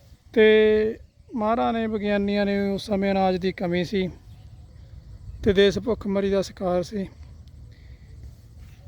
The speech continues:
ਤੇ ਉੱਧਰੋਂ ਦੂਜਾ ਵਿਸ਼ਵ ਜੰਗ ਖਤਮ ਹੋਇਆ ਸੀ। ਵਿਦੇਸ਼ੀ ਮੁਲਕਾਂ ਕੋਲ ਜਿਹੜੇ ਰਸਾਇਣਿਕ ਹਥਿਆਰ ਬਣਾਉਣ ਦੇ ਕਾਰਖਾਨੇ ਸੀਗੇ, ਉਹ ਬੰਦ ਹੋ ਗਏ। ਉਹਨਾਂ ਨੇ ਆਪ ਉਹਨਾਂ ਦਾ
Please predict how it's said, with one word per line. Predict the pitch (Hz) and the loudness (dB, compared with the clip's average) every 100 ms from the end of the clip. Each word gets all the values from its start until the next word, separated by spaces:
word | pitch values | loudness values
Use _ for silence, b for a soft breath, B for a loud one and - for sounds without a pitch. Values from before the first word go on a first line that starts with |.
| - - - | -20 -20 2
ਤੇ | 196 185 175 170 165 - - - - - - - | 4 4 2 -2 -4 -8 -18 -20 -20 -20 -20 -4
ਉੱਧਰੋਂ | 220 214 254 240 | -2 0 2 2
ਦੂਜਾ | 214 202 202 202 | 2 0 4 4
ਵਿਸ਼ਵ | 190 196 208 | 4 0 0
ਜੰਗ | 208 196 | -2 -2
ਖਤਮ | 175 185 196 185 | -2 -6 -2 0
ਹੋਇਆ | 185 | 0
ਸੀ। | 170 190 | 0 -2
ਵਿਦੇਸ਼ੀ | 170 175 170 180 226 | -2 -4 -2 -2 0
ਮੁਲਕਾਂ | 196 196 185 196 | 0 0 -2 -4
ਕੋਲ | 180 190 | 0 0
ਜਿਹੜੇ | 185 196 | 2 2
ਰਸਾਇਣਿਕ | 185 - 180 180 180 170 | 2 0 -2 0 -2 -2
ਹਥਿਆਰ | 180 185 185 180 | -2 2 4 2
ਬਣਾਉਣ | 175 180 180 | 0 -2 0
ਦੇ | 175 | -2
ਕਾਰਖਾਨੇ | - 165 165 - 180 180 | 0 0 0 -2 -2 -2
ਸੀਗੇ, | 202 190 185 - - - b b b b b b b - - | -2 -6 -6 -12 -20 -20 b b b b b b b -16 -2
ਉਹ | 202 | 2
ਬੰਦ | 170 170 175 | 4 4 2
ਹੋ | 180 | 2
ਗਏ। | 190 196 B B B B - | 2 -2 B B B B -6
ਉਹਨਾਂ | 214 208 | -2 2
ਨੇ | |
ਆਪ | 208 190 185 | 6 4 2
ਉਹਨਾਂ | 202 208 | 0 2
ਦਾ | 208 202 | 2 2